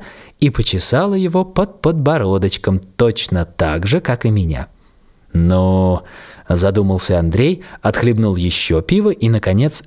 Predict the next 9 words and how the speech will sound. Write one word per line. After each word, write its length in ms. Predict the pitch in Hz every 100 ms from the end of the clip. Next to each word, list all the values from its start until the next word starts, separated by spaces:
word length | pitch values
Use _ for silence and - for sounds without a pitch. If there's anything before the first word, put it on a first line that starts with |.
| -
решился. 760 | 107 110 - 80 69 - - - _ _ _ _
«Ну 280 | 78 73 107
да. 340 | 160 98 113 - _ _ _ _ -
Чего 260 | - 123 143
это 160 | 107
я 160 | 92 98
тебя 200 | - 92
буду 220 | 95 98
обижать? 540 | 90 104 87 73 -